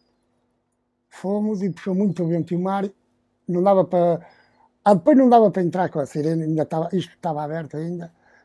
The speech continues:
e eles fechavam-nos a, fechou-nos a barra. Fechou a barra, pronto, que não dava para entrar. E aí fecha a barra, eles estão Tocava a sirene, que nós já sabemos, são três toques,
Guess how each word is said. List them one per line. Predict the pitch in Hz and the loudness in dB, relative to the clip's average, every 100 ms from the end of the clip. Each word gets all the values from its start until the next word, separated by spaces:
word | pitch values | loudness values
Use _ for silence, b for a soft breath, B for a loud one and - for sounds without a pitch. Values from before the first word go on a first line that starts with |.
| - | -4
e | 185 | 2
eles | 190 180 - - _ _ _ _ _ _ _ _ _ | 4 2 -4 -18 _ _ _ _ _ _ _ _ _
fechavam-nos | _ - - 196 185 180 | _ -12 -4 -2 -2 -4
a, | 185 180 | -4 -6
fechou-nos | - - 185 156 | -12 -4 -2 0
a | 180 | 0
barra. | 185 127 123 _ _ _ _ _ _ _ _ _ _ _ _ | 0 -2 -10 _ _ _ _ _ _ _ _ _ _ _ _
Fechou | - 196 190 | -12 -4 -2
a | 185 | 0
barra, | 208 208 208 | 0 -2 -4
pronto, | 175 180 170 - | -6 -8 -10 -12
que | |
não | 147 156 | -8 -4
dava | 170 170 | -2 -4
para | 156 | -4
entrar. | 156 135 127 117 _ - | -6 -6 -12 -16 _ -14
E | 147 | -10
aí | 139 | -10
fecha | - 175 175 | -8 -12 -8
a | 170 | -8
barra, | 185 | -6
eles | 180 | -6
estão | - 185 170 - b b | -10 -12 -12 -14 b b
Tocava | - 180 170 170 | -8 -4 -2 -2
a | |
sirene, | 175 180 190 202 175 | -4 -4 -2 -2 -4
que | |
nós | 180 | -6
já | 170 | -8
sabemos, | - 156 139 | -8 -10 -12
são | 165 156 | -12 -10
três | 170 - | -10 -8
toques, | 220 202 - | -6 -6 -8